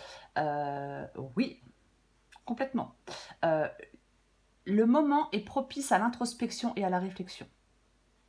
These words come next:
La sagesse, elle est recommandée. La sagesse est recommandée. Euh, il ne faut pas vous inquiéter. Là, ce temps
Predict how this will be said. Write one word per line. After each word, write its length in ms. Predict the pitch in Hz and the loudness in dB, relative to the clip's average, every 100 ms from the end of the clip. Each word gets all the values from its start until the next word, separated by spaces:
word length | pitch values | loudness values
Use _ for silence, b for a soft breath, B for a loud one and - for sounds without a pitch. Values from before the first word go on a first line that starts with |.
| _ _ _ _ _ _ B B - | _ _ _ _ _ _ B B 2
La 140 | 196 | 4
sagesse, 500 | 214 285 269 302 294 | 6 6 8 6 6
elle 100 | 202 | 4
est 40 | 190 | 2
recommandée. 600 | 233 247 233 226 180 175 _ _ _ _ _ _ _ _ _ _ _ _ _ | 2 2 2 2 0 -4 _ _ _ _ _ _ _ _ _ _ _ _ _
La 80 | 151 | -6
sagesse 400 | - 202 269 269 | 0 2 2 -2
est 20 | |
recommandée. 520 | 190 208 226 226 202 B B B B - | -4 -2 0 0 -2 B B B B -6
Euh, 80 | - 214 - | -4 -8 -6
il 100 | - | 2
ne 60 | 240 | 4
faut 120 | 302 | 4
pas 160 | 339 359 | 8 8
vous 160 | 302 269 | 8 4
inquiéter. 460 | 269 269 277 262 | 2 0 0 0
Là, 460 | - 208 220 311 330 | 2 6 8 8 6
ce 180 | - 254 | 0 -2
temps 520 | 240 294 285 277 254 | 0 6 8 6 2